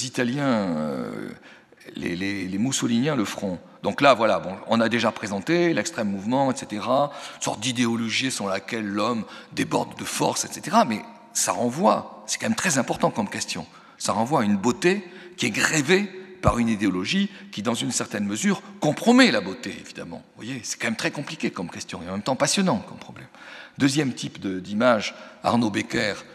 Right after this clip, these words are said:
l'image, euh, nazie, euh, qui est de quarante-trois. Elle n'a jamais été finalement, euh, exposée. Elle devait être exposée dans un, un Berlin de l'avenir.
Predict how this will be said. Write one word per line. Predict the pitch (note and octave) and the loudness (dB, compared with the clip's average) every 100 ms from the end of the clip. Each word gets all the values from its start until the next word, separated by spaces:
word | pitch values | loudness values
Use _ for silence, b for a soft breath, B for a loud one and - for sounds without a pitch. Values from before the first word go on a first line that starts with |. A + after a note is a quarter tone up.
| B B | B B
l'image, | G2 G2+ G#2 F#2+ - | -4 0 0 -2 -6
euh, | E2 D2 B1+ - | -8 -10 -10 -4
nazie, | G2+ G#2+ D3 F#3 F#3+ - B B - | -2 -2 0 0 0 -4 B B -6
euh, | - - | -4 -4
qui | - A2+ | -4 -4
est | G#2+ | -4
de | G2+ | -6
quarante-trois. | - A#2 G#2 - C#3+ - | -2 0 -2 0 0 2
Elle | A#2+ | 2
n'a | A2 | 2
jamais | D#3 E3 | 2 0
été | C3 B2 A#2+ | -2 -2 -4
finalement, | - F#2+ G2 F#2 D#2 | -4 -6 -6 -6 -8
euh, | D#2 C#2 C2+ A1+ G1+ G#1+ - - | -10 -12 -12 -14 -16 -18 -12 -10
exposée. | - A#2+ A#2 F3 | -4 -2 0 2
Elle | A2+ | 0
devait | A2 | -2
être | B2 A#2+ | -4 -4
exposée | B2+ - B2+ D3+ | -8 -6 -4 -2
dans | A2+ G#2 | 0 -2
un, | F#2+ B B B | -2 B B B
un | F2 | -2
Berlin | G2 C3+ C#3 D#3+ D#3+ | 2 2 4 4 4
de | A2+ | 4
l'avenir. | A2 G#2 C3 F3 F3+ | 2 4 2 2 -2